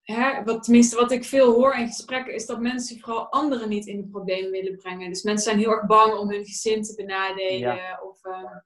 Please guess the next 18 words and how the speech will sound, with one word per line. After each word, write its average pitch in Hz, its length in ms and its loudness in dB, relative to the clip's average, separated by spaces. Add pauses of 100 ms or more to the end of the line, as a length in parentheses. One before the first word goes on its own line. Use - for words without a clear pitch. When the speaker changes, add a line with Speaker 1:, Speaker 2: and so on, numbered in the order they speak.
(400)
Speaker 2:
Ja. 131 380 -4 (360)
Speaker 1:
dus - 200 -8
dat, 233 360 2
ja, 240 160 4
ik 233 60 0
denk, 247 140 -2
daar 247 100 -4
wil 269 120 -2
ik 277 80 -8
toch 269 160 -6
ook 277 100 -6
even 247 220 -8
erkenning 262 480 -6
voor 202 160 -12
geven, 190 360 -8
dat 208 220 -10
ik 214 160 -10
het - 220 -14